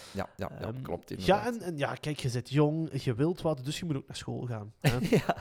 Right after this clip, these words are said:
Speaker 1: ja, als je jong bent en je wilt wat, moet je ook naar school gaan. Dat klopt, Sippe. Ja.
Speaker 2: Maar daar, daar, daar, eh,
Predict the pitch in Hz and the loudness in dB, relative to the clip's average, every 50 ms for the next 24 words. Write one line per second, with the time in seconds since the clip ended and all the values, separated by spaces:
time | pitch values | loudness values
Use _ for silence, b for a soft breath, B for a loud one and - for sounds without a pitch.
0 | - - - - - - - - - - - 147 143 135 123 - - - - 127 | -4 -8 -8 -6 -6 -8 -8 -8 -10 -8 -4 -4 -2 -2 -2 -2 -4 -4 -4 -4
1 | - - - - - 120 - - - - - 123 - - B B B B B B | -4 -4 -8 -8 -8 -6 -6 -4 -2 0 0 0 0 -2 B B B B B B
2 | - 143 156 - - - 170 156 151 127 127 135 131 - - 107 101 - - - | 0 2 8 8 8 8 8 6 6 8 8 8 8 8 4 0 0 0 0 2
3 | 107 170 180 156 123 123 123 - 185 175 156 - - - 117 120 - - - 117 | 4 4 4 4 4 2 2 0 -2 -4 -6 -8 -4 -2 -4 -4 -4 -4 -6 -4
4 | - - - 156 113 127 - - - 151 151 147 139 185 202 226 190 170 - 135 | -4 -4 -6 -6 -6 -4 0 4 6 6 6 6 6 8 8 8 6 2 2 4
5 | 143 135 131 131 127 131 113 120 113 107 110 123 - - 82 - - - - - | 6 6 6 6 2 2 2 2 2 2 0 -4 -6 -8 -10 -10 -10 -10 -8 -8
6 | 117 - - - | -6 -6 -8 -8